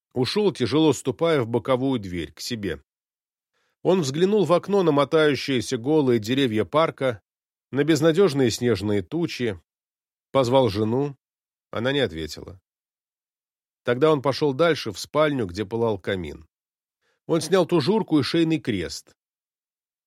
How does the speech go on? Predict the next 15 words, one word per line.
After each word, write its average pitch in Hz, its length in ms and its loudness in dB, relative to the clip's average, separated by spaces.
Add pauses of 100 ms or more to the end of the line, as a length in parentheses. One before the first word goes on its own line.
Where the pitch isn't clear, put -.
(180)
Последний 156 400 0
раз, 175 240 2
словно 135 260 0
не 135 120 0
вполне 151 440 0
еще 139 280 -2
уверенный, 135 500 0
близко 139 480 -4
взглянул 135 480 -2
на 120 100 0
военную 123 500 0
карту, 170 440 -2
висевшую 101 580 -6
над 92 160 -10
постелью. 90 720 -8